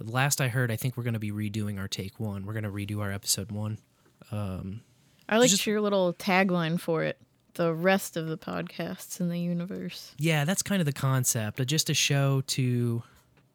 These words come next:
Speaker 1: bring, you know, different clips of podcasts that we listen to. Maybe they're great, maybe they're not so great,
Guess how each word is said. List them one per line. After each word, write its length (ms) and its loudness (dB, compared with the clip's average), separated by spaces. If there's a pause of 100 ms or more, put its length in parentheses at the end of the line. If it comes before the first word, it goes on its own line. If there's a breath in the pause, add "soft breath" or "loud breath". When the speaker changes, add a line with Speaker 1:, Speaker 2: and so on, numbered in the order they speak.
Speaker 1:
bring, 560 2 (380)
you 180 -2
know, 360 -2
different 480 -4
clips 260 0
of 80 -2
podcasts 520 2
that 100 -2
we 120 -4
listen 320 2
to. 400 2
Maybe 300 0
they're 140 -2
great, 360 -2
maybe 200 0
they're 100 0
not 240 -2
so 140 2
great, 320 -2